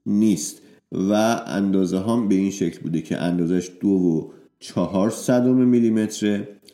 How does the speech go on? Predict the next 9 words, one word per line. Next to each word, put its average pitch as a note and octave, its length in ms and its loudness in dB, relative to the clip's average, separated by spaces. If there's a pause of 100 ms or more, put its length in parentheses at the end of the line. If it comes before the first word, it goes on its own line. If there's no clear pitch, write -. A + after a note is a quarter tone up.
(100)
که G#2 120 -4
نود F2 400 -2
و D2 40 -4
هفت - 320 -6
صدم F2 380 -2
میلیمترش E2 840 -4 (380)
برای F2+ 320 2
اتچمنت E2+ 880 -4
اپیتلیومیه E2 1400 0